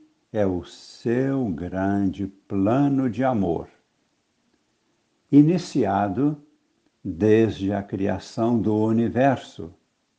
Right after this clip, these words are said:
e, mais claro, para nós, desde o início da história da humanidade.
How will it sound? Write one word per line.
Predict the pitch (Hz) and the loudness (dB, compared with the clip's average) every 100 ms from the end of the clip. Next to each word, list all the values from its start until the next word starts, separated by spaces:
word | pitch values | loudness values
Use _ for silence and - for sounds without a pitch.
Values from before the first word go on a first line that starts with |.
| _ _ _ _ _ _ _ _ _ - | _ _ _ _ _ _ _ _ _ -2
e, | 107 120 127 - | 2 2 2 -2
mais | 95 98 92 - | 0 0 -2 -14
claro, | - 92 90 98 107 123 131 - _ _ _ _ _ | -8 -4 -2 0 0 -2 -6 -8 _ _ _ _ _
para | 104 101 104 | 0 4 4
nós, | 101 98 107 98 - - _ _ _ _ _ _ _ - | 4 4 2 0 -14 -20 _ _ _ _ _ _ _ -8
desde | 92 90 95 101 95 - 90 98 113 113 _ _ _ _ _ - | -2 4 6 6 2 -8 -6 -4 -6 -8 _ _ _ _ _ 0
o | 131 127 | 4 4
início | 117 110 151 190 - - - 175 180 170 _ _ _ _ - | 4 2 2 0 -4 -16 -8 -6 -6 -8 _ _ _ _ -10
da | 92 92 | -4 -2
história | 85 - - _ 104 104 110 110 104 107 | -4 -10 -20 _ -4 0 0 -2 -2 -2
da | 90 90 95 | -2 -2 0
humanidade. | 101 95 98 98 104 98 127 117 90 92 85 | 0 0 -2 -2 -2 -2 -2 -2 -4 -8 -10